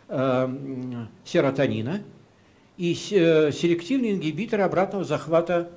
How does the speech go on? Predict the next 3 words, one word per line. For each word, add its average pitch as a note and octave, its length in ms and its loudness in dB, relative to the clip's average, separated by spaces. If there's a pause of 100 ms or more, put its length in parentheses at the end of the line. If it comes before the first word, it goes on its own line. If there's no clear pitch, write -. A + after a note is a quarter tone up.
(280)
э, C#3 560 -2 (760)
э, C#3+ 760 -12
норадреналина. D#3 840 -2